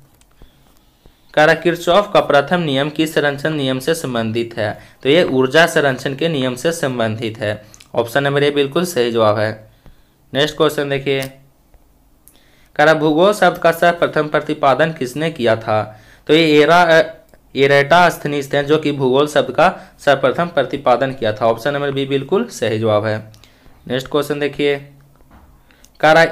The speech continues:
प्रथम एन प्राकृतिक संख्याओं के घनों का माध्य क्या होंगे? तो इसका सही जवाब हो जाएंगे एन into n plus one का होल स्क्वायर बट्टे फ़ोर, ऑप्शन नंबर डी बिल्कुल इसका सही जवाब है, ठीक है। नेक्स्ट क्वेश्चन देखिए,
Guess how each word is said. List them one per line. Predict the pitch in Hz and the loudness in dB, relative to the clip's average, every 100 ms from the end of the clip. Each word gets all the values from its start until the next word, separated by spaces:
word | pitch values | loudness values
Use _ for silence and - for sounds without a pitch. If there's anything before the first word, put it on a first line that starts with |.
| - - - | -2 -12 0
प्रथम | 147 147 175 | 0 2 -2
एन | 165 170 | -2 -2
प्राकृतिक | 165 156 156 143 165 | 0 0 0 -2 -2
संख्याओं | 165 151 143 156 160 | -2 -2 0 0 0
के | 160 123 147 - - _ - | 0 0 0 -6 -20 _ -12
घनों | 127 135 151 | -2 0 0
का | 165 156 | 0 0
माध्य | 143 156 - | 2 0 0
क्या | 131 120 | 2 2
होंगे? | 117 113 110 107 | 2 -2 -4 -4
तो | - - - | -10 -14 -8
इसका | 120 127 123 | -4 -2 0
सही | 139 147 | 2 2
जवाब | 156 156 | 4 4
हो | 151 151 | 4 2
जाएंगे | 156 160 | 2 0
एन | - 139 151 | -2 -2 -2
into | 147 135 151 139 | -2 -2 -2 0
n | 143 147 | -2 -2
plus | 143 185 220 - - - 127 | 0 0 0 -6 -20 -8 -2
one | 135 139 | -2 0
का | 143 | 2
होल | 143 147 | 2 2
स्क्वायर | 147 151 | 2 0
बट्टे | 143 139 196 | 2 0 0
फ़ोर, | 202 - 117 107 | -2 0 0 2
ऑप्शन | 110 117 131 143 | 0 -2 -2 -4
नंबर | 143 143 | -4 -4
डी | 139 | -4
बिल्कुल | 135 135 135 220 - - - | -4 -4 0 0 -2 -18 -12
इसका | - 175 | 2 2
सही | 185 120 117 | 4 0 0
जवाब | 113 107 107 | 2 2 0
है, | 107 | -4
ठीक | 120 131 175 | -4 -2 0
है। | 202 - - _ - - _ - | -2 -4 -20 _ -20 -20 _ -10
नेक्स्ट | 131 151 | -8 -4
क्वेश्चन | 156 147 151 | -2 -2 -2
देखिए, | 147 139 143 | -4 -4 -6